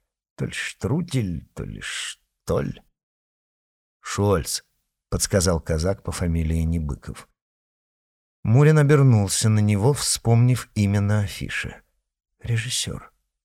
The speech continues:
Шольц". Небыков объяснил. "Я свел его к коменданту.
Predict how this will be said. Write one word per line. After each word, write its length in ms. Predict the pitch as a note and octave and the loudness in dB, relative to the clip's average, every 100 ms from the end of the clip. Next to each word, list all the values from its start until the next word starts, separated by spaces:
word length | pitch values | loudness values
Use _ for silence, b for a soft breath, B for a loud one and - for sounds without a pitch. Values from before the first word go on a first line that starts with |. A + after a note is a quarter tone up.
| _ _ _ _ - | _ _ _ _ -12
Шольц". 480 | - B1+ - - - _ _ _ _ _ _ _ - | -6 -6 -6 -12 -12 _ _ _ _ _ _ _ 0
Небыков 460 | B2 A2+ C3+ C#3 | 2 2 0 -2
объяснил. 640 | C#3+ C3+ A#2+ - D2+ A1+ - _ _ _ _ _ _ _ - | 0 0 -2 -2 -4 -6 -14 _ _ _ _ _ _ _ -8
"Я 240 | A2+ A#2 | -4 -2
свел 400 | - B2+ C3+ A#2 | 0 2 2 2
его 140 | G#2 | 0
к 140 | F2 - | -2 -2
коменданту. 880 | G2+ A2 A2+ G#2+ F2+ A1 - B1 | 0 2 2 2 0 -2 -10 -20